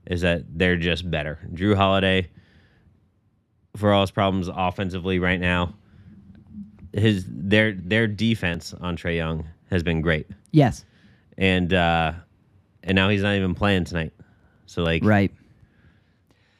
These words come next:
Speaker 1: you know, that, that, that series is over. Hawks had a great run.
Speaker 2: Yeah. So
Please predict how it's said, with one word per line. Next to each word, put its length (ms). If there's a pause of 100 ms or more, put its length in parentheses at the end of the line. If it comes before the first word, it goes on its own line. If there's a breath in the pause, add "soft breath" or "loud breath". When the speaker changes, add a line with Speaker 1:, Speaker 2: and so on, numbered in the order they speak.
(140)
Speaker 1:
you 100
know, 140
that, 240
that, 300
that 160
series 320
is 40
over. 140
Hawks 260
had 80
a 60
great 280
run. 280 (1700)
Speaker 2:
Yeah. 300 (1600 soft breath)
So 520